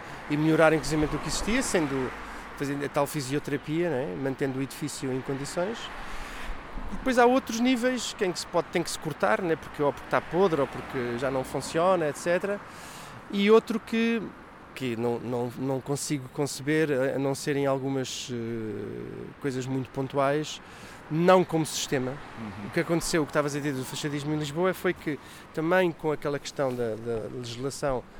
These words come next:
Speaker 1: que se paga, não se paga, se paga-se um iva reduzido, se for a reabilitação, as pessoas mantinham a fachada, independentemente da qualidade, e faziam um edifício atrás. E, portanto, eu acho que isto não faz sentido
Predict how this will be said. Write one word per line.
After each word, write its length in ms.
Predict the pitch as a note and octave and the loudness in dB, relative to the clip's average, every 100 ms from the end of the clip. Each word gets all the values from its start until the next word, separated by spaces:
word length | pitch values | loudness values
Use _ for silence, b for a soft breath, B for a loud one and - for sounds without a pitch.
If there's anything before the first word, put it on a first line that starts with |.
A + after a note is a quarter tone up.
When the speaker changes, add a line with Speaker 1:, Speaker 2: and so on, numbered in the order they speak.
| B B B - | B B B -8
Speaker 1:
que 220 | D3 C#3 | -4 -4
se 100 | - | -4
paga, 380 | C3 C3 B2 A#2+ | -2 -2 0 -2
não 100 | A#2+ | -4
se 60 | |
paga, 240 | - A2+ A2 | -4 -6 -6
se 100 | - | -10
paga-se 400 | - G#2 G#2+ - | -10 -10 -8 -8
um 80 | A2+ | -6
iva 220 | A#2+ A#2 | -6 -8
reduzido, 540 | B2+ A#2 B2+ B2 A2 G2+ B B B | -10 -8 -6 -4 -6 -10 B B B
se 140 | - | -12
for 180 | - C#3 | -6 -4
a 40 | |
reabilitação, 800 | B2+ C#3 C#3 - D3+ F3 F#3 G3 G3 | -4 -4 -6 -10 -6 -2 0 -2 -6
as 80 | |
pessoas 220 | - F#3 F3 | -8 -6 -4
mantinham 420 | F3+ - F3+ F3+ | -4 -2 -2 -2
a 60 | |
fachada, 340 | E3+ - F#3 D#3 | -4 -6 -4 -2
independentemente 1120 | G#3 G#3 F3+ - E3 D#3 D#3+ D3+ E3+ D3+ - | 2 2 0 -2 -4 -2 -4 -4 -4 -4 -6
da 80 | C3+ | -8
qualidade, 500 | - D#3 E3 F3+ F#3 | -6 -6 -4 -6 -6
e 40 | |
faziam 340 | F3 F3 E3+ E3+ | -6 -6 -2 -2
um 40 | |
edifício 260 | E3 D#3 D3+ | -4 -6 -10
atrás. 320 | - - - B B B B | -8 -10 -10 B B B B
E, 60 | - | -8
portanto, 280 | - D#3 | -2 -2
eu 140 | E3+ E3+ | 2 2
acho 160 | E3+ | 2
que 80 | - | -2
isto 180 | F3 - | -10 -4
não 80 | F#3 | -2
faz 200 | - F3+ | -2 -2
sentido 320 | G#3 A3+ A#3 | -4 -4 -8